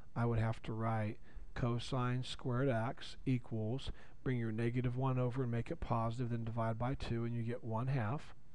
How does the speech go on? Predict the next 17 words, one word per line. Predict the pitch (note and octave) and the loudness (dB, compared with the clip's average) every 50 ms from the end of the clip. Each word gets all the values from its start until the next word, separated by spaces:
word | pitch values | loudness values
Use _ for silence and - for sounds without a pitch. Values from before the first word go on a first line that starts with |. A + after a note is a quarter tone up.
| - - - - - - - - | -8 -8 -8 -8 -8 -8 -4 -2
And | - A#2+ B2 | 0 2 2
now | B2 B2 | 4 2
take | B2 - - A#2+ - | 4 4 4 2 2
the | - A#2+ | 0 -2
square | - - - - C#3+ B2+ B2 | -4 -4 -2 -2 0 0 2
root | A#2+ C#3 D3+ C#3+ | 6 6 6 6
of | B2 A2+ | 6 4
both | A2+ A#2+ A2+ G#2 | 2 0 0 -2
sides. | - - A#2+ A2+ A2 A2+ C3+ - - - - - - - - - - | -2 0 2 2 4 4 2 0 0 -4 -6 -6 -8 -8 -8 -4 -2
The | A#2+ | -2
square | A2+ - - - C3+ B2+ B2+ B2 | 0 0 0 0 2 2 4 4
root | A#2+ B2 B2 A#2+ | 4 4 4 2
of | A2+ - - | 2 0 -2
cosine | - B2 A#2+ A#2 A2+ - - C3 B2 B2 A#2 | 0 0 2 2 0 0 0 0 0 0 -2
squared | - - - C#3 A#2+ A#2 A#2 A#2 | -4 -4 -2 0 0 2 2 0
is | A#2 - | 0 -2
cosine. | - - B2 A#2 A2 - - - G#2+ G#2+ A2+ C3+ D#3+ | 0 0 2 2 0 -2 -2 -2 -2 0 0 -2 -2